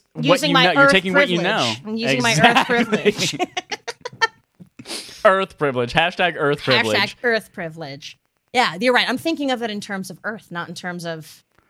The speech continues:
Speaker 1: Right. We
Speaker 2: Because
Speaker 1: as carbon-based life forms,
Speaker 2: Yeah.
Speaker 1: we require oxygen, whether we get it from water through gills or whether we get it from breathing in the air.
Speaker 2: Yep.
Speaker 1: But no,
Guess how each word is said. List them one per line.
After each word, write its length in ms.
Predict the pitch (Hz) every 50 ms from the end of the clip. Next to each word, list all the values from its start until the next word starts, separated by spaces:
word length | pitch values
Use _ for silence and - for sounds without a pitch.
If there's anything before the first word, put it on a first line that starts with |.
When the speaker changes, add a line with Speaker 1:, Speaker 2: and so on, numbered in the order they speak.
| _ _ _ _ _ _ _ _ _
Speaker 1:
Right. 260 | - 127 120 92 - - 101
We 140 | 113 151 208
Speaker 2:
Because 120 | 220 -
Speaker 1:
as 80 | - -
carbon-based 640 | - 156 156 165 175 175 160 160 151 147 147 - -
life 240 | 135 131 147 160 -
forms, 420 | - 120 113 110 110 107 113 120
Speaker 2:
Yeah. 160 | - 202 151 156 156 - _ _
Speaker 1:
we 300 | 127 123 117 117 117 120
require 680 | 120 123 117 - - 123 117 120 127 131 123 120 120 -
oxygen, 600 | 120 123 131 - - - 110 95 107 98 104 113
whether 180 | 110 107 110
we 80 | 107 107
get 160 | 104 120 117
it 100 | 117 -
from 200 | - 123 113 110
water 320 | 110 107 110 117 120 131
through 180 | 131 - 131 123
gills 400 | 110 123 117 117 135 160 151 -
or 80 | 127 117
whether 180 | 113 110 107
we 80 | 107 104
get 140 | 101 117 113
it 100 | - -
from 240 | - 117 107 107
breathing 380 | 101 110 110 110 117 113 117 117
in 80 | 117 113
the 140 | 110 110
air. 360 | 117 143 143 113 107 107 - _ _
Speaker 2:
Yep. 240 | - 165 220 254 - _ _ _ _ _ 143
Speaker 1:
But 280 | - 117 107 - _ _ _ _ _ _ _ _ _ _ _ _ _ _ _ _ _ _ _ _ _ -
no, 280 | 107 113 151 165 127